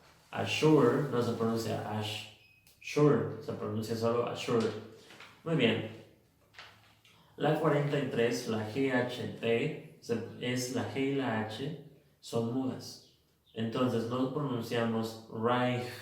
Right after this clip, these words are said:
como escucho a muchos alumnos pronunciarlo. Right, se pronuncia solamente right, night y bright.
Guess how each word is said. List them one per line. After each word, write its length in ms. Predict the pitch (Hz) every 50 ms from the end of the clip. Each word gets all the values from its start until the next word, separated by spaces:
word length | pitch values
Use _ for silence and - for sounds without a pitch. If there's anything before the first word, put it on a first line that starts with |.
| - - - - - - - - _ _ _ _ _ _ _
como 260 | - 117 113 107 104
escucho 380 | 104 107 - - 113 110 - 113
a 40 | 110
muchos 380 | 107 107 107 107 104 113 113
alumnos 420 | 110 107 107 110 110 110 110 110 107
pronunciarlo. 640 | - 120 120 123 127 - - 202 202 190 - 107 101 101 - - - - - - - _ _ _
Right, 540 | - 113 117 123 127 117 120 123 - - - - - - - - - _ _
se 100 | - 113
pronuncia 320 | 104 107 107 107 104 113
solamente 460 | 110 113 110 107 107 107 104 101 107 107
right, 400 | - 110 117 123 139 143 139 - - - 113
night 460 | 107 107 113 117 120 123 131 131 - - -
y 200 | 123 113 110 104
bright. 600 | 101 98 110 110 110 110 107 101 98 - -